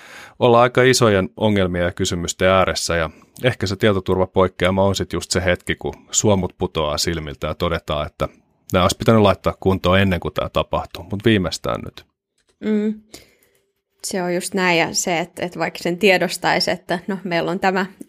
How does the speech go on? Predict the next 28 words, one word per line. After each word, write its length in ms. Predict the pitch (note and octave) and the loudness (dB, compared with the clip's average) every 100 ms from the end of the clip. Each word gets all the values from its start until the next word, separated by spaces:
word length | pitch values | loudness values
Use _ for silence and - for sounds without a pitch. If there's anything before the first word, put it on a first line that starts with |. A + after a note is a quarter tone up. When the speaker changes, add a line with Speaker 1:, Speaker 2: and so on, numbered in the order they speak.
| G3+ | -6
Speaker 2:
R 80 | F#3 | -2
D 220 | F#3 F#3 | 0 0
P 220 | F#3 F3+ | -2 -2
täällä 320 | F3+ F3 F3 | 0 0 2
auki 260 | F3 G3 G3 | 2 0 0
ulkoverkkoon 760 | G3+ G3+ F#3 F3+ - - F3+ F3 | 0 0 2 0 0 -2 -2 -2
just 180 | F#3+ - | -4 -2
admin 360 | F3 F#3+ F3 | -2 -2 -2
syistä, 380 | F#3+ F3+ F3 C#3+ | 0 0 0 -2
että 200 | E3+ F3+ | -4 -4
meidän, 380 | F3 D#3+ E3 F3+ - - - - | -4 -2 -2 -4 -8 -20 -16 -6
meidän 240 | F3 E3+ | -4 0
ylläpitäjät 640 | F3+ E3+ F3 F#3+ F3 F3+ - | 0 0 0 2 2 0 0
pääsee 400 | F3+ F#3 F3 E3+ | 0 2 0 0
tänne 360 | E3 E3 D#3 | 0 0 0
ja 200 | D#3+ F#2+ - - G3+ G#3+ | 0 -2 -4 -10 -12 -6
pääsee 340 | - F#3+ F3+ | -4 -2 -2
helposti 400 | F3+ E3+ F#3+ - | -2 -4 -8 -10
tekemään 420 | F#3 F3+ F3+ F3+ - | -8 -4 -2 -2 0
ylläpitoa, 720 | A3+ G#3+ G3+ F#3 F3+ F3 F3+ - - - | 0 0 0 -2 0 2 0 -2 -18 -8
ja 80 | E3+ | -2
vaikka 180 | E3+ - - | -2 -2 0
tiedostettaisiin 800 | A#3+ A3+ G#3 G3+ F#3+ - F3 - | 2 4 2 0 -2 0 0 -2
ehkä 200 | F3 F3+ | -6 -8
se 60 | F3 | -6
riski, 380 | F3+ F#3 - | -4 -6 -4
että 220 | E3 F3 | -4 -4
no, 60 | F3 | -8